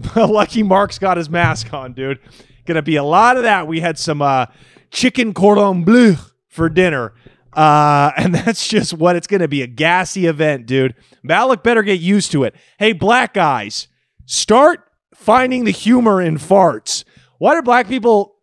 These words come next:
they're so late to the game? Like, they're, they're the only people on planet Earth that don't find farting hilarious. You know what I'm saying? It's farting and gay jokes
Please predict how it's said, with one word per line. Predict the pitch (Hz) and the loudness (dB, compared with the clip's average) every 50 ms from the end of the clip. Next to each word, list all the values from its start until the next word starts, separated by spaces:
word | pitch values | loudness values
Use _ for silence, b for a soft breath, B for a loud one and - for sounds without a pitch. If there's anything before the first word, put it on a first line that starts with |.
| _ _ | _ _
they're | - 156 170 180 | -6 -2 -2 -2
so | - - 254 277 247 | 0 0 -2 -2 0
late | 190 160 175 196 214 214 - | 0 0 0 0 0 -2 -4
to | 190 180 | -6 -4
the | 160 | -4
game? | 143 131 156 165 160 151 135 120 113 104 107 _ _ _ _ _ _ _ _ _ - | -2 0 0 0 0 0 -2 -4 -8 -10 -14 _ _ _ _ _ _ _ _ _ -2
Like, | 160 160 147 | -2 -2 -2
they're, | 143 185 202 208 | -2 -4 -2 -2
they're | 214 226 | 0 0
the | 226 233 | 0 2
only | 240 285 277 | 2 0 0
people | 196 247 240 220 226 | 0 -2 -2 0 0
on | 208 175 | 0 0
planet | 180 196 190 185 175 165 | 0 0 0 0 2 2
Earth | 170 175 165 - | 2 2 0 0
that | - 139 120 | -4 -6 -4
don't | 160 170 170 - | -4 -4 -4 -2
find | - 160 156 151 123 - | -4 -4 -4 -4 -6 -4
farting | - 156 160 156 151 139 120 113 | 0 2 4 4 2 0 -4 -8
hilarious. | 107 101 101 101 98 92 85 78 - - - - - - _ | -8 -10 -10 -10 -12 -14 -16 -18 -20 -16 -16 -16 -16 -14 _
You | 135 160 | -2 0
know | 170 185 | 0 2
what | 190 | 0
I'm | 196 185 | 0 0
saying? | - 196 196 202 208 202 185 - _ _ _ _ _ _ _ _ _ _ | 0 0 0 2 0 -2 -4 -8 _ _ _ _ _ _ _ _ _ _
It's | - 147 - - | -10 -10 -10 -10
farting | - - 202 226 247 247 254 269 262 262 262 247 202 _ _ _ _ _ | -2 2 4 6 6 6 4 2 0 -2 -4 -4 -6 _ _ _ _ _
and | 151 160 160 147 117 | -6 -4 -4 -2 0
gay | 170 175 185 180 185 | 2 4 4 4 2
jokes | 127 143 143 135 131 131 127 - - - - | 0 0 0 0 0 0 -2 -4 -8 -12 -12